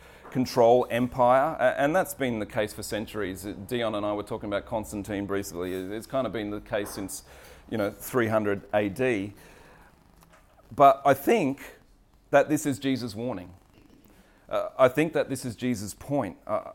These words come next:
he, he's warning against seeking false power and false authority by serving a-, and trying to kind of almost get in bed with Caesar and the empires of this world.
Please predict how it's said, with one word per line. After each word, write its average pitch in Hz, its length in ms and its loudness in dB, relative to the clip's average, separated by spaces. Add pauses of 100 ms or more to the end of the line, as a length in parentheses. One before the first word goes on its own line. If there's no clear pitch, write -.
(100)
he, 131 220 -2
he's 127 220 -2
warning 139 480 0
against 120 480 -4
seeking 135 360 -2
false 117 340 -4
power 113 540 -4
and 107 180 -8
false 117 340 0
authority 110 680 0 (320)
by 107 140 6
serving 117 720 -4 (680)
a-, - 40 -4
and 113 360 0
trying 113 400 2
to 113 240 0
kind 113 260 -2
of 101 100 -6
almost 110 360 -2
get 117 120 -4
in 107 120 -6
bed 113 260 -2
with 110 140 -4
Caesar 104 600 -2 (100)
and 107 180 -2
the 107 120 -4
empires 101 480 -4
of 92 120 -10
this 98 200 -8
world. 104 500 -2